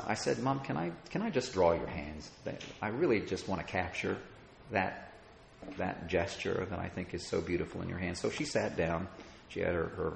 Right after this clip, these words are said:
her robe on and, um, let me draw her hands. And that was when I was, um, when she was forty-four years old. I was in college.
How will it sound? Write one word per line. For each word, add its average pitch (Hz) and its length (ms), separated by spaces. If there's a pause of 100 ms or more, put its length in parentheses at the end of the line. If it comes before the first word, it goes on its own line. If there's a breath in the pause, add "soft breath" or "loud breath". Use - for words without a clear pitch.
(140)
her 85 180 (180)
robe 92 280
on 82 280
and, 80 100 (680 soft breath)
um, 82 320 (140)
let 90 160
me 90 100
draw 78 260
her 85 120
hands. 78 440
And 82 100
that - 180
was - 320 (640 loud breath)
when 98 120
I 104 140
was, 95 240 (260)
um, 80 220 (380)
when 90 120
she 170 240
was 113 180
forty-four 104 540
years 85 260
old. - 260 (460)
I 80 140
was 80 80
in - 100
college. - 460